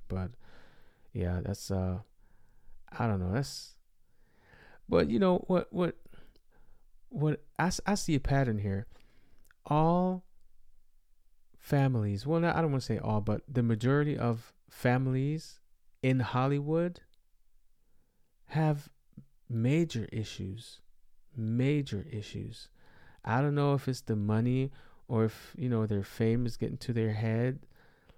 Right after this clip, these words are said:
but most of the families in Hollywood have issues, real big issues. So, well, yeah, I mean, it's, it's gonna, it's gonna stay interesting.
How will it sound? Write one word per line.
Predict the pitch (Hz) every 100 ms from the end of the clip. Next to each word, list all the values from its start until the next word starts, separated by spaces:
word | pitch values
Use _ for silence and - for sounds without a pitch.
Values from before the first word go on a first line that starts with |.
| - - -
but | 117 110 - _ _ _ _ - - - - -
most | 135 123 156 180 -
of | 135
the |
families | 123 - 127 117 107 113 - _ -
in | 123 123
Hollywood | 107 127 120 104 98 95 92 - - - - -
have | - 107 104 -
issues, | 104 - - 117 - - - - - - - _ - _ _ - - -
real | 123 110 107
big | 107 98
issues. | 107 101 - 104 135
So, | - 113 110 - - - - - - - - - - - - - - - -
well, | 113 117 123
yeah, | 117 127 107
I |
mean, | 101 101 101
it's, | 104 - -
it's | - -
gonna, | 127 131 123 123 -
it's | 151
gonna | - 165 170
stay | 147 120
interesting. | 143 131 - 95